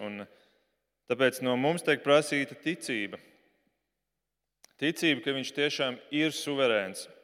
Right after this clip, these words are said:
Ticība, ka viņš zina, kas notiek. Un tāpēc mēs esam šajos dzīves brīžos ielikti ar šo mērķi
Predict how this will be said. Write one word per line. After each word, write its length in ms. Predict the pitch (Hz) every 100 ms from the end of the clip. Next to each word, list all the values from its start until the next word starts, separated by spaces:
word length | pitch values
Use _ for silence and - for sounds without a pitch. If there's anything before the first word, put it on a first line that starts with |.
| _ _ _ _ _ _ _
Ticība, 540 | - 160 - 147 131 127
ka 140 | 135
viņš 240 | 127 120 110
zina, 380 | 113 147 156 123
kas 240 | - -
notiek. 480 | 123 123 135 104 87 - _ _ _ _ _ _ _ _ _ _ _ _ _ _ _ _ _ _ _ _ _ _ _ _ _ _
Un 80 | 120
tāpēc 400 | 165 170 156 131
mēs 240 | 135 131
esam 240 | 156 160 131
šajos 640 | - 123 113 104 - -
dzīves 380 | 104 117 120 107
brīžos 540 | 101 117 117 107 101 120
ielikti 460 | 143 135 101 - - _ _ _ _ _ _ _ _ _ _ _ _ _ -
ar 80 | 110
šo 220 | - 131
mērķi 480 | 131 127 139 151 -